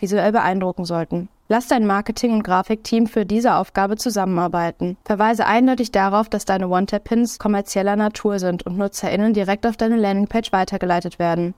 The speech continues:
Auf diese Weise kannst du die Absprungrate und Ausstiegsrate reduzieren. Verzichte auf jene One-Tap-Pins, die thematisch nicht zur aktuellen Saison passen. Um ein Beispiel zu nennen, nutze Inhalte rund um Weihnachten nur im Dezember, wenn sie für die meisten NutzerInnen relevant sind.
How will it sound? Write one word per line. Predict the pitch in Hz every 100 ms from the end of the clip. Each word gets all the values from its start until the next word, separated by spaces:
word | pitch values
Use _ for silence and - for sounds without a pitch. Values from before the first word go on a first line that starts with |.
| _ -
Auf | 214
diese | 247 254
Weise | 233 220 220
kannst | - 214 214
du | -
die |
Absprungrate | 185 - 226 208 220 220
und | -
Ausstiegsrate | 175 - 214 - 208 220
reduzieren. | 214 233 214 - 175 262 208
Verzichte | - - 269 - 214
auf | 202
jene | 214 247 247
One-Tap-Pins, | 226 240 233 233 226
die | 214
thematisch | - 185 185 202 208
nicht | 208 240 -
zur | -
aktuellen | - - 185 196 214
Saison | 226 202 190
passen. | - 180 - 180 -
Um | 202
ein | 196
Beispiel | 190 196 - 220
zu | -
nennen, | 233 233 254 247
nutze | 285 -
Inhalte | - 220 226 233 214
rund | 220 220
um | 214
Weihnachten | 190 185 202 208 226
nur | 208
im | 220
Dezember, | 226 - 190 185 180 180
wenn | 196
sie | 202
für | -
die | 196
meisten | 190 185 214 226
NutzerInnen | 196 - - 190 208
relevant | 220 240 196 180
sind. | - 175 175